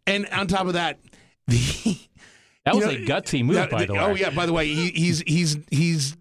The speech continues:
Speaker 1: now been, he's now walking a border in, like, Tucson sector as we speak. But what was funny is,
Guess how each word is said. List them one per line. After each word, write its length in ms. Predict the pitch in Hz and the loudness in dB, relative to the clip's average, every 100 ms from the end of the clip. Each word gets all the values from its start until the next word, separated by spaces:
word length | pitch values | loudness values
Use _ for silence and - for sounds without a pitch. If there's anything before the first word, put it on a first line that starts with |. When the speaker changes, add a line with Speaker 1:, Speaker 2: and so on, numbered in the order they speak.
| 165 | -6
Speaker 1:
now 720 | 156 156 147 151 151 143 139 | -4 -2 0 0 2 0 -2
been, 840 | 139 170 175 170 160 139 135 131 131 | -4 -10 -16 -4 -2 0 0 -2 0
he's 180 | 156 143 | 0 2
now 100 | 135 | 0
walking 540 | 147 139 147 131 135 | 0 -2 -2 -4 -2
a 80 | 123 | -2
border 600 | 120 127 131 127 120 120 - | 0 2 2 2 0 -2 -4
in, 500 | 131 120 117 117 131 | 0 2 2 -2 -6
like, 240 | - 117 113 - _ _ _ _ | -4 -2 -2 -8 _ _ _ _
Tucson 420 | 151 147 - 117 | 2 2 2 -2
sector 340 | 107 113 - 107 | -4 -6 -6 -6
as 140 | 98 | -4
we 80 | 107 | -6
speak. 400 | 101 - 143 101 - - - - - - | -8 -4 -4 -4 -16 -20 -20 -20 -20 -2
But 120 | 190 185 | 0 2
what 120 | 190 | 2
was 120 | 185 | 0
funny 420 | - 302 349 226 | 0 0 2 0
is, 200 | 156 147 | 0 -4